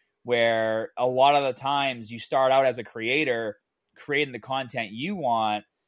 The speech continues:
and then, you know, YouTube does their algorithm thing and you find yourself leaning more towards stuff that's gonna get views versus stuff you actually wanna do. But anyways, because now I'm so focused on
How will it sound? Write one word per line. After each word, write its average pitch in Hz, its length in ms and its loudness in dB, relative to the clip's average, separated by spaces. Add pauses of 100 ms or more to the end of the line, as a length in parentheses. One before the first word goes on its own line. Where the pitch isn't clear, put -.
(280)
and 123 180 -6
then, 120 720 -2
you 143 100 -10
know, 113 160 -2
YouTube 127 500 -8
does 120 180 -4
their 113 120 -6
algorithm 127 580 0
thing 110 340 -6
and 110 80 -12
you 107 80 -12
find 127 320 -4
yourself 110 720 -2 (280)
leaning 139 320 -6
more 131 260 -4
towards 123 360 -4
stuff 131 300 0
that's 110 200 -6
gonna 127 300 -2
get 110 220 -4
views 123 640 -2
versus 117 460 -8
stuff 113 480 -2
you 117 100 -4
actually 117 280 -4
wanna 123 320 -8
do. 160 220 -2 (960)
But 190 100 4
anyways, 147 420 0
because 160 580 0
now 165 240 2
I'm 151 80 0
so 135 160 -4
focused 151 380 -4
on 120 420 -2